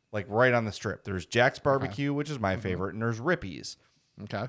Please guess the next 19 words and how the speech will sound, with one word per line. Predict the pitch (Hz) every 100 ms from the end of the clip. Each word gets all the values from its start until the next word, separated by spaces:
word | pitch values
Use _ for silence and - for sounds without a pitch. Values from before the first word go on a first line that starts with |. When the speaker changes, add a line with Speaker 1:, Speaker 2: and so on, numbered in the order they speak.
| -
Speaker 1:
And | 123
it's | 117
like, | 120 -
Rippy's | 127 135 127 110
like, | 98 -
"Come | 262 240
try | 156 196 202
our | 135
famous | - 180 190
barbecue | 147 147 165 156 110
sauce." | - 95 85 -
I'm | 107
like, | 95 -
"Whatever." | 143 117 120 123
So | -
I | 120
walk | 127 127
into | 117
Rippy's. | 110 110 107 104 -